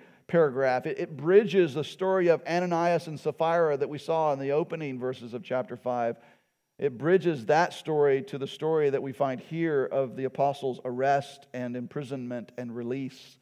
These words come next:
and their trial before the Sanhedrin. So at the end of that story that we looked at last week, in chapter eleven, at the end of that, Luke tells us, reports to us, that great fear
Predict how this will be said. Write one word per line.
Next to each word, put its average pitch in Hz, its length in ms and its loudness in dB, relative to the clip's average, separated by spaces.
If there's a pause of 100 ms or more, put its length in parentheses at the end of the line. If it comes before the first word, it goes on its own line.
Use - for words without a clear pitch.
(380)
and 117 160 -8
their 120 120 -6
trial 127 340 -2
before 117 580 -6
the 110 80 -12
Sanhedrin. 107 680 -10 (1080)
So - 100 -2
at 170 80 6
the 170 140 0
end 202 100 4
of 208 60 10
that 175 160 8
story 220 480 8
that 160 160 6
we 165 120 2
looked 196 260 2
at 160 180 4
last 151 380 2
week, 160 580 -6 (480)
in 170 160 0
chapter 196 460 2
eleven, 160 720 8
at 156 100 0
the 160 140 -6
end 247 220 0
of 190 180 6
that, 135 500 2 (1040)
Luke 208 340 10
tells 254 420 6
us, 151 380 4
reports 226 440 4
to 170 180 4
us, 147 320 4
that 175 240 6
great 208 400 4
fear 220 760 4